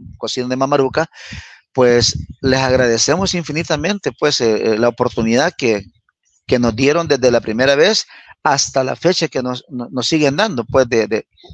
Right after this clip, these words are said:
de hacer lo que nos gusta, de promoverle sus productos, de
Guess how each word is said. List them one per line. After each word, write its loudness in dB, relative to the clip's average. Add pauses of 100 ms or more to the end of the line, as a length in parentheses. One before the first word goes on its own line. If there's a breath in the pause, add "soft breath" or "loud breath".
(200 loud breath)
de -2
hacer 2
lo 2
que 0
nos -2
gusta, 0
de 0
promoverle 2
sus -6
productos, -6 (400 loud breath)
de 2